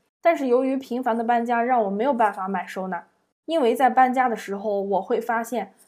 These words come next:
很多东西我根本带不走，他们对我的生活没有任何的帮助，就是买了就是我的累赘，所以我不得不被迫断舍离。这种被迫的断舍离是不幸福的。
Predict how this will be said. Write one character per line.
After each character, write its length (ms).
很 260
多 200
东 200
西 140
我 140
根 260
本 180
带 200
不 120
走， 460
他 220
们 200
对 140
我 220
的 220
生 300
活 220
没 160
有 160
任 200
何 120
的 80
帮 320
助， 240
就 160
是 180
买 240
了 140
就 160
是 80
我 160
的 100
累 240
赘， 300
所 220
以 120
我 260
不 180
得 160
不 160
被 180
迫 220
断 220
舍 180
离。 320
这 140
种 180
被 160
迫 220
的 100
断 220
舍 140
离 160
是 80
不 180
幸 320
福 160
的。 160